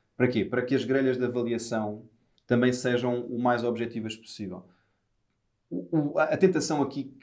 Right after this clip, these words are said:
que há, que há por trás destes testes é anular, ah, a subjetividade, que é para,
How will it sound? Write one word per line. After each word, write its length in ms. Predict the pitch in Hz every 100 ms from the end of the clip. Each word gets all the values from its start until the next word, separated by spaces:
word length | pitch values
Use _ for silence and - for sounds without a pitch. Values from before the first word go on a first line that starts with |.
| _
que 120 | _ 127
há, 120 | 117
que 120 | -
há 120 | 113
por 120 | - -
trás 200 | 113 107
destes 200 | 110 -
testes 320 | 123 123 123
é 360 | 123 127 135
anular, 680 | 127 123 113 113 113 110 110 - _ _ _ _ _
ah, 520 | 110 113 110 107 104 -
a 60 |
subjetividade, 880 | - 113 120 - 95 98 92 - _
que 80 | 113
é 40 |
para, 440 | 107 120 113 101